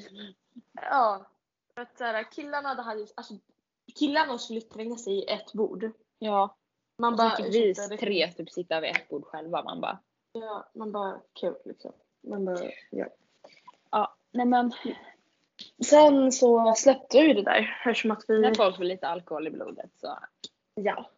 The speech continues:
Speaker 1: och då var det inte lika stelt längre.
Speaker 2: Ja. Eh, vi delade ut klassens.
Speaker 1: Ja.
Speaker 2: Eh, där du fick klassens
Speaker 1: Svartpinnar.
Speaker 2: Ja, och jag fick klassens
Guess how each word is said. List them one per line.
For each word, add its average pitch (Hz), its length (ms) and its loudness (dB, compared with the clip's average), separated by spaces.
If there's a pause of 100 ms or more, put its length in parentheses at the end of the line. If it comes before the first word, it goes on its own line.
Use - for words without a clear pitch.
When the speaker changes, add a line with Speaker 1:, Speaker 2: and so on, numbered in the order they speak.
(240)
Speaker 1:
och 226 140 -2
då 233 120 6
var 196 180 0
det 170 60 -14
inte 180 200 -16
lika 196 200 -4
stelt 427 260 0
längre. 427 260 2 (600)
Speaker 2:
Ja. 214 160 -4 (1120)
Eh, 214 380 0 (600)
vi 220 100 -6
delade 220 460 0
ut 220 100 -4 (200)
klassens. 220 800 -8 (580)
Speaker 1:
Ja. 170 400 -8 (1000)
Speaker 2:
Eh, 214 560 -6 (220)
där 214 160 -8
du 208 120 -4
fick 202 180 -4
klassens 190 640 -8 (1160)
Speaker 1:
Svartpinnar. 202 1000 -6 (640)
Speaker 2:
Ja, 180 520 -12
och - 80 -8
jag 196 160 -6
fick 180 120 -6
klassens 170 420 -10